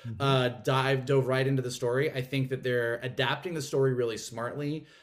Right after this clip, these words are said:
Speaker 2: Uh, and I love, love, love that the episodes are forty-five minutes long.
Speaker 1: Mm-hmm.
Speaker 2: Um, you really, in a, you know, when you're working in animation, when you're writing for animation,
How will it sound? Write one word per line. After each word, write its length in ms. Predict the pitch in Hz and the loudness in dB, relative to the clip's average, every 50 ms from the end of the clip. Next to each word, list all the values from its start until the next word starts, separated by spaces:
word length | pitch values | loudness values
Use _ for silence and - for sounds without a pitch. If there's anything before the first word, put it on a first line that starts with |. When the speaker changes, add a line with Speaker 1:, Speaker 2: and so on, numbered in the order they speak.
| - _ - | -18 _ -2
Speaker 2:
Uh, 220 | 131 127 127 127 127 | 0 0 0 0 -2
and 140 | 151 160 156 | -2 0 2
I 100 | 156 147 | 4 4
love, 760 | 143 139 131 127 131 139 147 170 180 151 123 117 113 104 117 | 4 4 2 4 4 4 4 6 4 4 4 2 0 -2 -2
love, 680 | 123 127 147 165 170 170 160 143 135 123 120 113 113 - - _ _ _ _ | -4 -2 -2 0 0 0 0 2 0 0 -2 -4 -8 -14 -20 _ _ _ _
love 840 | 151 147 170 190 196 196 208 208 214 214 208 190 160 147 139 131 131 | -12 -8 -4 0 2 6 6 6 8 8 6 6 6 4 4 2 2
that 100 | 143 135 | 0 0
the 140 | 139 135 123 | 0 0 0
episodes 420 | 127 131 127 - 131 127 117 120 | -2 -2 0 2 2 2 4 2
are 60 | 120 | -2
forty-five 480 | - - 131 123 113 110 123 113 98 101 | 0 0 0 0 2 0 -2 -2 -2 -2
minutes 200 | 104 101 95 - | -4 -6 -6 -6
long. 340 | 98 90 69 57 64 - - _ _ | -6 -6 -6 -10 -12 -16 -20 _ _
Speaker 1:
Mm-hmm. 360 | - 139 131 156 180 214 - 139 | -4 0 0 0 0 -2 0 0
Speaker 2:
Um, 440 | 135 131 127 127 127 127 127 127 - | 2 2 2 2 0 0 -2 -2 -2
you 140 | 156 151 139 | -2 -2 0
really, 800 | 135 131 143 165 180 185 196 190 185 175 170 165 160 147 - 143 | 0 0 2 6 8 10 10 10 8 6 4 2 -2 -4 -2 -2
in 140 | 147 139 | -2 0
a, 260 | 139 135 131 127 123 - | 2 2 0 0 -2 -2
you 80 | 139 139 | -2 0
know, 100 | 135 131 | 0 2
when 120 | 127 127 | 2 2
you're 100 | 127 131 | 2 2
working 380 | 127 131 151 160 - 196 170 147 | 2 2 0 -2 -2 -2 -2 0
in 100 | 139 131 | 0 0
animation, 500 | 123 120 117 113 117 117 117 - 127 110 | 0 -2 -4 -4 -6 -6 -4 -4 -4 -4
when 100 | 107 104 | -4 -6
you're 100 | 107 104 | -4 -2
writing 260 | 127 196 240 233 196 | 0 0 0 0 0
for 100 | - 143 | -2 -2
animation, 640 | 127 113 113 113 110 107 - 120 113 107 107 107 | -2 -2 -4 -6 -8 -8 -4 -4 -4 -4 -6 -10